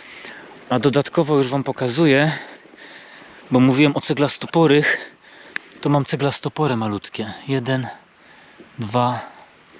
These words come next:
trzy, cztery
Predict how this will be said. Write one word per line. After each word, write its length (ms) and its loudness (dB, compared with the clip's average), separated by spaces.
trzy, 440 -2
cztery 600 0